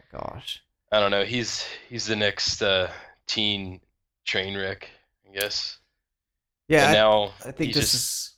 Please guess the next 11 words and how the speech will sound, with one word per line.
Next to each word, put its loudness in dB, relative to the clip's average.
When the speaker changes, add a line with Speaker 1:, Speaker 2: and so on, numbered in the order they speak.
Speaker 1:
a -6
ploy 0
for -4
attention -4
on -6
his -4
end, -4
and, -10
but, -6
you -6
know, -8